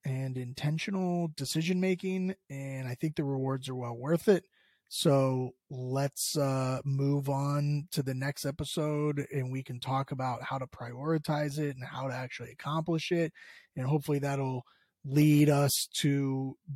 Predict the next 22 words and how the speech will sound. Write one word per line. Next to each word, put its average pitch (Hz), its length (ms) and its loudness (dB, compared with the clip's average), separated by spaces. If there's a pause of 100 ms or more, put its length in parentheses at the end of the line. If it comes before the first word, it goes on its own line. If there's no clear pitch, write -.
better 139 260 0
health, 147 380 2
better 135 180 -2
relationships, 135 760 -4 (100)
better 139 300 -4
personal 139 440 -4
fulfillment. 156 580 4 (320)
And 135 200 4
that 160 280 8
is 147 320 8 (200)
all 180 220 8
the 185 80 0
time 185 320 6
that 143 100 4
we 160 100 4
have 165 340 2 (220)
for 135 160 -4
this 156 240 0
episode. - 540 -4
So - 320 -6 (160)
thank 143 260 2
you 214 320 2